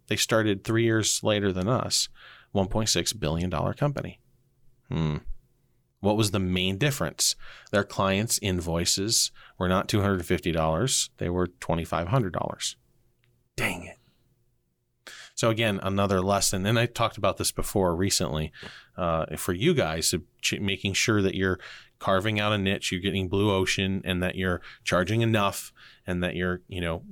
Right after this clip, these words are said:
catering to those markets that need to be catered to, whether it's the concierge market or the high-end service market or whatever you wanna tackle. But it's out there. You can go get it.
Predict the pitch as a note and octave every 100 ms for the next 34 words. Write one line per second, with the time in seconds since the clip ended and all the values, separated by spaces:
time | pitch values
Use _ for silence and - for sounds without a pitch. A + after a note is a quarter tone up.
0 | C#3 - - A2+ A2+ A2 G2 - G2 F#2
1 | F#2 F2+ F2+ F#2 C#3+ C#3 F2+ - F#2 F#2+
2 | F#2 G2+ G#2+ C#3 G#2+ - D#2 - - -
3 | - - - E2+ D#2+ D#2 - D#2 D#2 D2+
4 | - B2+ D3 C3+ B2+ A#2 - F#2+ E2+ E2
5 | F2 E2+ D#2+ E2 D#2+ - B2 B2 - A2+
6 | A2 A2+ F2+ F2 E2+ F#2+ F2 E2+ E2+ E2+
7 | D#2 D#2+ - C3 C#3 D#2 C#2+ - - _
8 | _ _ _ _ _ _ _ _ - -
9 | C3+ E3 F2+ F#2 - - - _ _ _
10 | _ _ - - G#2 G2 A#2 C3+ D3 G#2
11 | -